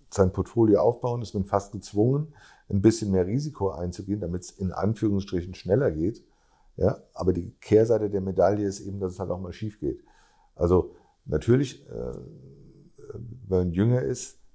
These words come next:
kann man vielleicht ein bisschen mehr riskieren, weil man mehr Zeit hat, es auch wieder aufzuholen, in Anführungsstrichen, wenn man es so sagen will. Aber grundsätzlich, ähm, wenn man schaut, wenn man dauerhaft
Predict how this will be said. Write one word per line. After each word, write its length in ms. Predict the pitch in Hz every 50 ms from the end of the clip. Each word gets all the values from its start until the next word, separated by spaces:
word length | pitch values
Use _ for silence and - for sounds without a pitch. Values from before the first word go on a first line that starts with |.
| _ -
kann 140 | - 90
man 120 | 92 92 90
vielleicht 300 | 92 92 92 90 - -
ein 60 | -
bisschen 280 | 90 90 - 98 92 90
mehr 280 | 90 90 92 92 92 87
riskieren, 640 | 85 82 - - - - 104 110 117 120 117 92
weil 100 | 87 87
man 160 | 90 92 87
mehr 220 | 87 85 85 85 -
Zeit 280 | - - 85 92 90
hat, 80 | 95 90
es 80 | -
auch 120 | 87 80 85
wieder 200 | 85 82 - -
aufzuholen, 720 | 87 104 117 - - 135 123 113 127 135 139 143 165 160 _ _ _ _ _
in 120 | - 101 104
Anführungsstrichen, 840 | 101 104 117 113 - 139 127 120 - - 120 123 120 139 147 143 _ _ _ _ _ _
wenn 80 | - -
man 120 | - 95 90
es 80 | -
so 260 | - 101 104 113 120
sagen 340 | 120 - - 101 107 110 - 101
will. 220 | 110 117 - - - - - - - -
Aber 200 | - 87 87 92
grundsätzlich, 760 | - - 98 92 87 - 107 120 - - 151 143 139 - - _ _ _ _ _ _ _ -
ähm, 640 | 104 101 101 98 98 95 95 101 104 123 127 - -
wenn 140 | 95 95 92
man 420 | 87 87 85 85 - 98 - - _ _ _
schaut, 600 | - - - - 85 98 127 - - - - - _ _ _ -
wenn 100 | - 90
man 240 | 90 85 85 78 - -
dauerhaft 680 | - 90 110 131 135 117 90 69 65 - - _ -